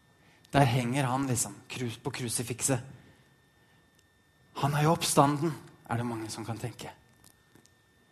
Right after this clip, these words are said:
Men faktisk så er det et veldig godt bilde å se også den lidende Jesus.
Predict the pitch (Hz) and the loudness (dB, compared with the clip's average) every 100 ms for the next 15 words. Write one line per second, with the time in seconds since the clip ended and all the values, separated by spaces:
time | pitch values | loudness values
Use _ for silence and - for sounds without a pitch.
0 | _ _ - - - 151 165 180 - 214 | _ _ -20 -20 -8 -4 0 0 0 0
1 | - - 170 135 160 - - - 202 156 | 0 2 2 2 2 -2 -8 4 6 6
2 | 110 123 156 143 160 - - - 165 117 | 2 2 2 0 -6 -10 -12 -2 0 0
3 | 120 - 147 - - - 120 127 - 117 | -6 -6 -6 0 2 2 2 0 -4 -6
4 | 135 127 131 139 139 110 104 110 98 95 | -4 -4 -4 -4 -2 -2 -4 -10 -10 -12
5 | - - - | -10 -8 -8